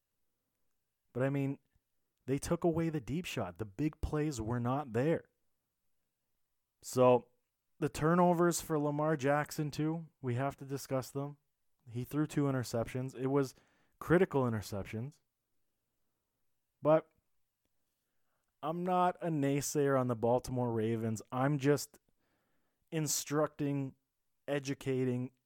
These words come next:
the understanding that they can be coached against and coached against well, game planned against well. They'll get better. They're good. Defensively, they need to tighten up. The Browns took it to 'em.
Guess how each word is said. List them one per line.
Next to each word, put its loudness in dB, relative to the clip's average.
the -4
understanding -2
that 0
they -2
can -4
be -2
coached -6
against -4
and -8
coached -8
against -8
well, -4
game -4
planned -4
against -10
well. -8
They'll 2
get 2
better. -4
They're -2
good. -6
Defensively, 0
they 2
need 2
to 0
tighten -2
up. -4
The -4
Browns 2
took -4
it -2
to -6
'em. -8